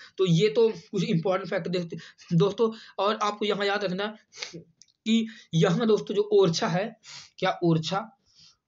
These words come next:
इसको भी बता देते हैं, ओरछा, ये very important दोस्तों। यहाँ से बहुत सारे क्वेश्चन बनते हैं,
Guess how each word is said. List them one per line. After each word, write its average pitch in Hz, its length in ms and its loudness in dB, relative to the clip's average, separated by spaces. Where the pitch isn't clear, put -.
इसको 165 220 -4
भी 175 60 -2
बता 160 180 -2
देते 143 180 -6
हैं, 156 120 -20
ओरछा, 156 580 -2
ये 220 140 4
very 190 320 2
important 143 360 -4
दोस्तों। 139 280 -6
यहाँ 196 180 2
से 202 60 2
बहुत 190 280 0
सारे 170 140 0
क्वेश्चन 165 340 -4
बनते 135 240 -8
हैं, 147 80 -8